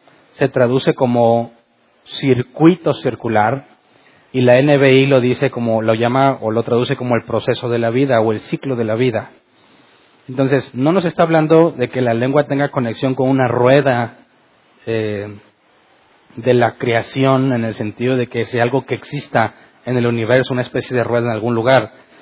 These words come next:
sino que cuando habla de rueda en el sentido figurado, habla de un circuito,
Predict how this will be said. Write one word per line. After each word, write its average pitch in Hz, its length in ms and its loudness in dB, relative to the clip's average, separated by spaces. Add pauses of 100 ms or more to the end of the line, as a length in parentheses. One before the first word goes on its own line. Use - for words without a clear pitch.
(180)
sino 131 260 0
que 135 100 -2
cuando 131 240 0
habla 165 160 0
de 143 120 4
rueda 127 280 4
en 131 80 0
el 123 80 -4
sentido 127 460 0
figurado, 131 600 2 (800)
habla 131 500 2 (960)
de 123 220 0
un 135 400 2 (640)
circuito, 143 680 -2